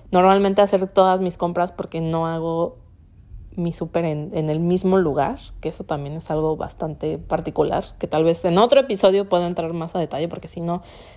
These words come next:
les voy a contar como cada detalle de cada cosa, pero, eh, no sé, o sea, es el mejor lugar donde he encontrado para comprar aguacates. O sea, yo no puedo vivir sin aguacates.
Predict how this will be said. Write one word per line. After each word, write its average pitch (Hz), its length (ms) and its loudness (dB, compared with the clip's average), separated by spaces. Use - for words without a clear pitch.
les 175 100 2
voy 185 100 8
a 185 60 2
contar 190 340 2
como 170 400 0
cada 165 260 2
detalle 165 420 0
de - 120 -4
cada 156 300 -4
cosa, 165 380 -6
pero, 185 880 6
eh, 170 560 4
no 185 140 2
sé, 170 380 -6
o 175 80 -12
sea, 165 720 0
es 214 120 6
el 285 100 8
mejor 214 280 4
lugar 196 320 4
donde 170 520 0
he 185 80 -2
encontrado 175 840 -2
para 139 220 -2
comprar 156 380 -4
aguacates. - 600 -8
O - 60 -6
sea, 170 120 0
yo 202 100 2
no 214 100 2
puedo 175 160 2
vivir 127 180 -2
sin 170 200 -8
aguacates. - 600 -12